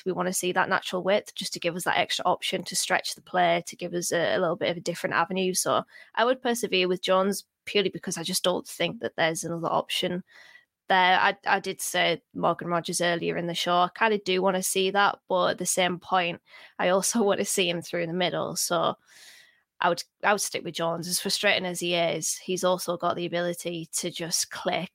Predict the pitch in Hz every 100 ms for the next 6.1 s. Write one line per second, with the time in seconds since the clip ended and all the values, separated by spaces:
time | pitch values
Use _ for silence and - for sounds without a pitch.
0 | - 226 170 165 170 - - 185 165 170
1 | - 151 160 _ - 185 165 - - 170
2 | 170 160 _ - 180 180 170 170 175 -
3 | - - 180 175 170 - - 180 180 190
4 | - 175 175 156 170 - 180 170 - -
5 | 180 170 165 170 170 160 160 165 165 156